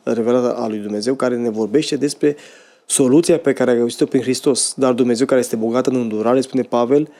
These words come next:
„ne-a ridicat la viață împreună cu Hristos.”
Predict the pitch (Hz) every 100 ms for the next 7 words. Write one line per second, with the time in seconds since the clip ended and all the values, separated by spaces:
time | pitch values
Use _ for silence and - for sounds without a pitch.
0 | _ _ - 123 131 123 117 107 127 151
1 | 131 113 151 156 139 127 139 139 127 117
2 | - 135 - -